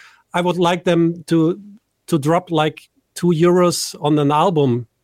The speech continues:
on Bandcamp. That's, uh, that's enough. <laughs> I will do, uh, a remix album of my only, maybe only a E P, just, like, five or six tracks,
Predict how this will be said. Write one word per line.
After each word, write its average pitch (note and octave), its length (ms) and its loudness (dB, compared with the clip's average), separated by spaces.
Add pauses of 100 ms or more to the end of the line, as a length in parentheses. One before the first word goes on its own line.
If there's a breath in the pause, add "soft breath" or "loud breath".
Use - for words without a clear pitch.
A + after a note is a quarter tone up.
(100)
on C3 140 -2
Bandcamp. C#3+ 540 -2 (380)
That's, - 380 -6
uh, C#3+ 320 0
that's E3 220 -2
enough. - 600 -2 (180)
<laughs> - 180 -18
I E3+ 80 0
will F#3+ 200 2
do, D3 360 0
uh, D3 280 2
a - 0 -
remix D#3 400 2
album C3 320 0
of C3 160 -2
my C3+ 320 0 (220)
only, F3+ 200 2
maybe F#3 380 2
only F3 260 2
a F3 220 0
E - 20 -2
P, F#3 340 0
just, E3+ 280 -2
like, D#3 180 0
five D#3 420 -2
or D#3 200 -4
six - 240 -4
tracks, - 440 -4